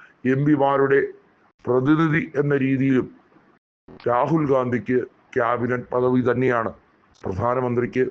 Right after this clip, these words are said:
ഒരക്ഷരം അതിനെതിരെ പറയാൻ കഴിയില്ല. അപ്പോഴാണ് ഈ ഒരു കടുത്ത നടപടി കൂടി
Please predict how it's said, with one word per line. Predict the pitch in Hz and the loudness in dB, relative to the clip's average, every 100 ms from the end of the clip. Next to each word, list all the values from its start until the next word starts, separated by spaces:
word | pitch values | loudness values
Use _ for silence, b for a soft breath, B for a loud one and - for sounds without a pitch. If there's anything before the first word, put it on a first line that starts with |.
| - _ _ _ _ - | -6 _ _ _ _ -2
ഒരക്ഷരം | 143 165 165 160 135 104 - | 0 -2 -2 -2 -2 -4 -6
അതിനെതിരെ | 123 127 131 120 131 123 - _ - | -2 0 0 0 -2 -2 -8 _ -14
പറയാൻ | 98 110 131 143 143 | -4 0 0 0 0
കഴിയില്ല. | 139 143 139 117 - - _ _ _ _ _ _ 127 | 0 0 0 -2 -4 -14 _ _ _ _ _ _ -6
അപ്പോഴാണ് | - 190 202 131 104 95 - _ _ _ _ | -4 2 2 2 -2 -6 -12 _ _ _ _
ഈ | 127 147 | -2 0
ഒരു | 139 135 | 0 0
കടുത്ത | 120 117 139 151 147 | -2 -2 -2 -2 0
നടപടി | 135 131 135 127 | 0 0 0 0
കൂടി | 120 117 | -2 -2